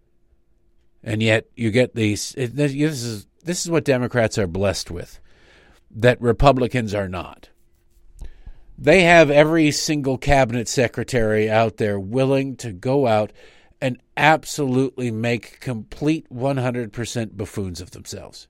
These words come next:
on national television, to the point that a normal human being would go, "My God, I'm embarrassed to be me.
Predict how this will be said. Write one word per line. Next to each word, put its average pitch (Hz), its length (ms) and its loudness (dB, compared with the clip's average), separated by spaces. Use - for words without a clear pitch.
on 127 180 2
national 123 460 0
television, 101 520 -6
to - 80 -10
the 117 120 -6
point 240 240 -2
that 160 120 -6
a 113 60 -4
normal 139 460 0
human 113 280 -4
being 110 200 -8
would 107 160 -10
go, 113 120 -12
"My 110 220 -14
God, 139 540 -10
I'm 165 160 -10
embarrassed 113 760 -4
to - 60 -16
be 98 200 -10
me. 101 320 -10